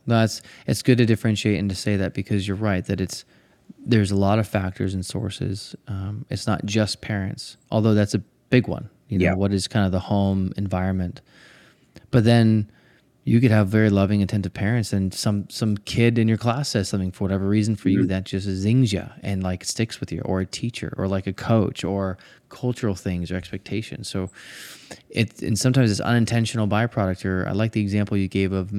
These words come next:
Speaker 1: you might have had a sibling who needed more attention from your parents.
Speaker 2: Yeah.
Speaker 1: And maybe you had some amazing parents, but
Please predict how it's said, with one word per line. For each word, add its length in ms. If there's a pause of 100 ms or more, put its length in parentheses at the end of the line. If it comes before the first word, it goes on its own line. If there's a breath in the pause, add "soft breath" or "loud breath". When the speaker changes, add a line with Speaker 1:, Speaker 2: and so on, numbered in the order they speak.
Speaker 1:
you 160
might 180
have 100
had 160
a 60
sibling 460
who 240
needed 260
more 200
attention 440
from 220
your 80
parents. 640 (920 soft breath)
Speaker 2:
Yeah. 320 (120)
Speaker 1:
And 180
maybe 220
you 80
had 180
some 180
amazing 400
parents, 460
but 160